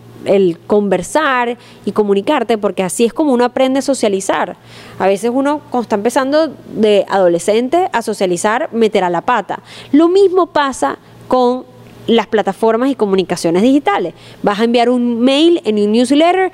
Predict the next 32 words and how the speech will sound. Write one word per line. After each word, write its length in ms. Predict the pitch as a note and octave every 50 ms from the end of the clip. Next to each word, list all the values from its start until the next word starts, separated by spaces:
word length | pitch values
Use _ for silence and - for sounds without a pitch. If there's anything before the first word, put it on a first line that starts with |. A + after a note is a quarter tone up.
| - - - -
que 120 | - C4 B3+
no 180 | B3+ C4 C#4
va 120 | C#4 C#4 C#4
a 20 |
funcionar. 560 | B3 - C4 A#3+ - - F#3 F3 D3+ - - - - - - - - - - - - - - - - - -
Pero 200 | - B3+ B3+ C4+
si 220 | B3 - - C#4 C4
te 160 | - - C4+
quedas 520 | - - - F#4 G4+ G#4+ G#4 E4 C4+ B3+
en 140 | A#3+ A#3+ A#3
el 140 | D4 E4+ D#4+
error 480 | C4+ A#3 G3+ G3 G3 F#3 F3 E3 E3 F3 F#3 - -
y 200 | - - B3 A#3+
no 300 | A#3+ B3 C4 C#4+ D4 D#4
vas 180 | D#4+ E4 D4+ D#4
al 160 | E4+ D#4+ D#4+
origen 560 | E4+ E4+ E4+ D4+ C4 G#3+ G3 G3 F3+ F#3 G#3 A3 - - - - -
a 280 | - F#3 F#3+ F#3 - - -
entender 580 | F#3+ F#3+ F#3 F3 F#3 F#3 G3+ G#3+ A3+ B3 A#3 -
por 220 | - B3+ B3 A#3+
qué 200 | - - F4 -
no 120 | D#4+ D#4+
funcionó, 720 | C#4+ - E4 E4 D4+ - - C4 A3+ G#3+ G3 F#3 F#3 A3 - - - - - - - - -
tú 120 | C#4+ C4+
vas 160 | C4+ C#4 C#4+
a 100 | E4 F4+
seguir 320 | E4 - D#4+ C#4+ C4+ C4+ B3+
invirtiendo 840 | C#4+ C#4+ C#4+ D4+ D4 C#4+ C4+ D#4 C#4+ A#3 G3+ F#3 F3+ F#3+ G3+ A3+ - - - - - -
para 160 | G#3 G#3+ G#3
aumentar 400 | G#3 G#3 G3+ G3 F#3 G3+ G3 G3+
los 160 | A#3 C4+ D4
likes 280 | D#4+ D4+ B3+ A3+ A3